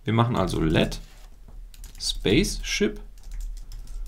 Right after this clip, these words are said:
Number und diesen vom Typ Unsigned Int zweiunddreißig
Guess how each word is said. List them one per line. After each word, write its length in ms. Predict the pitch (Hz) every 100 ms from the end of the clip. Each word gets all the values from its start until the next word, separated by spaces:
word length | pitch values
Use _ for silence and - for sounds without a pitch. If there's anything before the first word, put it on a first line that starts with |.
| - - - - - - -
Number 520 | 90 113 151 214 - - - - - - - - - - - - - -
und 140 | 110
diesen 240 | 117 139 139
vom 180 | 131 110
Typ 280 | 120 -
Unsigned 580 | - 156 - 131 120 120
Int 280 | 107 101 - - - - - - - -
zweiunddreißig 920 | - 113 98 92 82 104 127 254 -